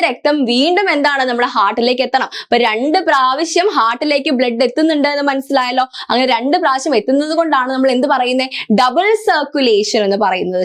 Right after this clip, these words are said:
ശരിയല്ലേ? അപ്പോ ഈ പറയുന്ന ശുദ്ധരക്തം, ശുദ്ധരക്തം ഇനി വീണ്ടും നമ്മുടെ ഹാർട്ടിലേക്ക് എത്തുകയാണ്. ഏത് ഭാഗത്തേക്കാ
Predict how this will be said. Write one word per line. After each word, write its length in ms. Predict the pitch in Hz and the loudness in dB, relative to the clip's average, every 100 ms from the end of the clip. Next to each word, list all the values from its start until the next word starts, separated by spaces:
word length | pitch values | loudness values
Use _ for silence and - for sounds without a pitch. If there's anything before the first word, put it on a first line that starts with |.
| 320 | 0
ശരിയല്ലേ? 380 | 330 330 214 180 - - - | 0 0 -2 -6 -12 -6 -2
അപ്പോ 200 | 330 370 - - - | 0 0 0 -2 0
ഈ 80 | 370 | 2
പറയുന്ന 300 | 370 311 311 | 2 0 0
ശുദ്ധരക്തം, 1000 | 339 339 277 320 480 320 233 - 262 202 - - | 0 -2 0 0 0 0 -2 -4 -2 -2 -4 -2
ശുദ്ധരക്തം 760 | 254 262 440 330 269 320 330 | 0 0 2 0 -2 -4 0
ഇനി 180 | 285 294 277 | 2 2 2
വീണ്ടും 300 | 285 349 381 | 2 2 0
നമ്മുടെ 220 | 330 302 311 | 0 0 0
ഹാർട്ടിലേക്ക് 520 | 214 226 262 302 302 220 | 0 -2 -2 -2 0 -4
എത്തുകയാണ്. 460 | 208 - 202 190 - - - - 262 | -2 -2 0 0 -2 -4 -6 0 2
ഏത് 200 | 285 294 | 0 0
ഭാഗത്തേക്കാ 540 | 311 269 294 302 294 | 0 0 0 -2 -2